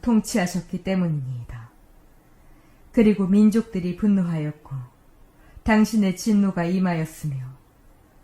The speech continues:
죽은 자들의 때가 왔으니 그들이 심판받게 하려 하시며 당신께서 당신의 종들인 예언자들에게와 성도들에게와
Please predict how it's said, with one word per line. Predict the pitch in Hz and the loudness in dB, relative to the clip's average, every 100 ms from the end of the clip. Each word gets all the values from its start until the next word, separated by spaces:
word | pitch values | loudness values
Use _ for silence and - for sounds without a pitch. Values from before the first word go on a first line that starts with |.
| - | -8
죽은 | - 233 233 | -2 2 4
자들의 | 208 196 175 170 | 4 0 -2 -2
때가 | 185 185 156 | -2 -4 -2
왔으니 | 151 - - 131 123 120 - - _ - - - - _ - | -4 -8 -12 -12 -12 -16 -20 -20 _ -20 -20 -20 -20 _ 0
그들이 | 226 208 196 | 2 2 0
심판받게 | - 254 220 233 202 185 - 180 | -4 -2 0 0 -2 -2 -4 -6
하려 | 175 165 160 | -4 -6 -6
하시며 | 170 - 147 123 117 - _ _ - _ _ - | -6 -8 -10 -10 -14 -18 _ _ -20 _ _ -8
당신께서 | 214 202 185 202 180 170 - 139 127 _ _ _ _ _ _ _ - - | 0 2 2 -2 -2 -6 -6 -14 -14 _ _ _ _ _ _ _ -14 -2
당신의 | 214 202 226 202 185 | 0 0 2 0 0
종들인 | 202 196 185 160 156 156 165 _ _ _ _ _ 214 | -2 -2 -2 -4 -8 -10 -14 _ _ _ _ _ 0
예언자들에게와 | 208 208 196 185 170 165 147 147 143 135 123 _ _ _ _ _ _ _ - | 2 2 2 0 -2 -4 -4 -6 -6 -10 -14 _ _ _ _ _ _ _ -16
성도들에게와 | - 247 220 214 180 165 156 147 135 127 | -2 2 4 2 0 -4 -6 -8 -10 -14